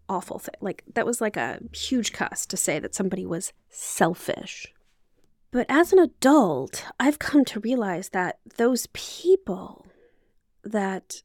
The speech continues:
as a child I heard labeled selfish were people who had boundaries and knew what they needed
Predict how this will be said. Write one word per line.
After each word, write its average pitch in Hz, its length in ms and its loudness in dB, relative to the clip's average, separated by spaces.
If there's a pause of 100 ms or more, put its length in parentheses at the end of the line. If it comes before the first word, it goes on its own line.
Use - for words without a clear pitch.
as 190 160 -6
a 175 60 -8
child 226 600 0
I 190 120 -2
heard 202 400 -2
labeled 180 480 -4
selfish - 1000 -4
were 185 140 -8
people 190 680 -6 (160)
who 185 420 -2 (1040)
had 180 340 -6
boundaries 214 920 -8 (920)
and 202 380 2
knew 220 680 -2 (800)
what 208 300 0
they 226 100 4
needed 185 500 0